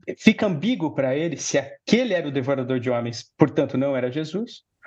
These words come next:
ou se aquele era o devorador de homens e, portanto, era Jesus, <laughs> né? E essa ambiguidade se mantém. E, e a Von Franz vai dizer, é muito legal isso, que a, que, e talvez esse, quando ele, como ele tinha três, quatro anos de idade, esse seja o sonho que,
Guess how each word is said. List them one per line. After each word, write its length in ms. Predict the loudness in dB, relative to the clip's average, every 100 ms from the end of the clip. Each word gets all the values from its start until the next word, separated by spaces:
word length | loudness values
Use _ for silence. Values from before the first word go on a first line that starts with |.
| -12 -12 6
ou 80 | 6
se 180 | 6 -2
aquele 340 | 0 0 0
era 200 | 0 0
o 40 | -2
devorador 480 | -2 0 0 -2 0
de 80 | 0
homens 220 | 0 -2
e, 40 |
portanto, 420 | -4 -2 -2 -2 0
era 300 | 0 2 -2
Jesus, 560 | -2 -4 -4 -6 -10 -12 -12 -10 0
<laughs> 480 | 0 0 -8 _ -2
né? 340 | 0 -2 -4 -14 -18 _
E 80 | 4
essa 200 | 6 -2
ambiguidade 480 | -2 -2 0 0 -2
se 80 | -4
mantém. 440 | -4 0 0 -2 -14 -2
E, 420 | 2 2 0 0 0
e 60 |
a 40 | 0
Von 180 | -2
Franz 240 | -2 -4 -2
vai 100 | -4
dizer, 380 | -4 -2 -2 -2
é 40 |
muito 220 | -4 -4 -2
legal 260 | 0 -2
isso, 160 | -2 -6
que 140 | -2 -2
a, 80 | -2 -4
que, 280 | -2 0 -2
e 60 |
talvez 360 | -2 0 0 -2
esse, 440 | -4 -6 -8 -8 2
quando 180 | 2
ele, 80 | 2
como 160 | -2 -2
ele 120 | -2
tinha 220 | -4 -4
três, 280 | 0 -2 -2
quatro 260 | -2 -2 -2
anos 100 | -4
de 60 | -2
idade, 460 | 0 0 -2 -2
esse 200 | -6 -6
seja 260 | -2 0 0
o 40 | -4
sonho 340 | -4 -2 -2
que, 260 | -4 -6